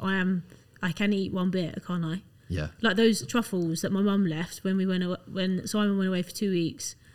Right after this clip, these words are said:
Speaker 1: There were five in the bag. When you came back, there were three, and then you've been home for, like, two days and they're all gone.
Speaker 2: They're all gone.
Speaker 1: Yeah. So you, yeah.
Speaker 2: Yeah.
Speaker 1: <laughs>
Speaker 2: So
Speaker 1: Are we going
Speaker 2: it
Speaker 1: with any more good ones, or are you going, going in
Speaker 2: You can give me
Speaker 1: in the
Speaker 2: another good
Speaker 1: bad?
Speaker 2: one if you want to.
Speaker 1: I would say, uh, steps.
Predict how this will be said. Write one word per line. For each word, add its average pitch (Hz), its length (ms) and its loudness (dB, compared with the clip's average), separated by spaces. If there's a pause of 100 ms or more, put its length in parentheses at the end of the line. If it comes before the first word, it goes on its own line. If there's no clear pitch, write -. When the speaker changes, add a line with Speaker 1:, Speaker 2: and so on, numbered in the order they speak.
(420)
Speaker 1:
There 196 100 0
were 185 80 2
five 196 240 0
in 202 60 4
the 190 60 2
bag. 180 260 0
When 175 120 -2
you 175 100 0
came 175 160 -4
back, 175 140 -6
there 170 100 -2
were 165 80 -2
three, 170 400 -4
and 185 140 -4
then 170 160 -2
you've 196 200 0
been 175 120 -2
home 165 220 -4
for, 170 120 -8
like, - 80 -12
two 185 140 -4
days 165 220 -4
and 180 80 -4
they're 165 100 -4
all 175 80 -2
gone. 156 180 -4
Speaker 2:
They're 160 120 0
all 156 80 -2
gone. - 240 -6 (200)
Speaker 1:
Yeah. 190 360 -2 (280)
So - 180 -2
you, 190 380 2 (220)
yeah. 165 240 -2 (420)
Speaker 2:
Yeah. 80 300 0
Speaker 1:
<laughs> - 40 -20 (260)
Speaker 2:
So - 200 6
Speaker 1:
Are - 20 10
we 240 60 8
going 262 160 8
Speaker 2:
it - 20 8
Speaker 1:
with 226 120 4
any 240 140 8
more 233 160 8
good 220 180 0
ones, 165 340 -2
or 180 60 0
are 170 40 0
you 170 80 0
going, 165 380 -2 (160)
going 175 200 -2
in 175 80 0
Speaker 2:
You 147 100 8
can 160 100 8
give 120 100 8
me 101 60 6
Speaker 1:
in 95 80 10
the 92 60 10
Speaker 2:
another 87 100 4
good 92 80 4
Speaker 1:
bad? 90 80 6
Speaker 2:
one 87 100 6
if 85 140 2
you 90 60 4
want 92 180 4
to. 85 140 -4 (180)
Speaker 1:
I 302 240 2
would 294 160 0
say, 160 680 0 (100)
uh, 196 200 2 (160)
steps. - 640 -6